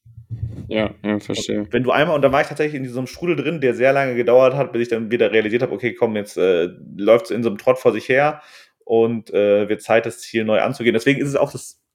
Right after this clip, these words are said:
Speaker 2: Ziel, was ich für das nächste Jahr am höchsten in der Priorisierung habe, tatsächlich, ja.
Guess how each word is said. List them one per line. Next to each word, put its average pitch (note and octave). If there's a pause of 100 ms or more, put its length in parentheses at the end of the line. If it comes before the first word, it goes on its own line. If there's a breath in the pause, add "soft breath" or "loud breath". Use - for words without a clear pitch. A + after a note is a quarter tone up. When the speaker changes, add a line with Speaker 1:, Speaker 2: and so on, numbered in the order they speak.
(280)
Speaker 2:
Ziel, D3+
was C3+
ich C3
für C3
das C3+
nächste -
Jahr D#3 (160)
am A2
höchsten E3
in A2+
der B2
Priorisierung A#2
habe, G2
tatsächlich, G2+
ja. F2+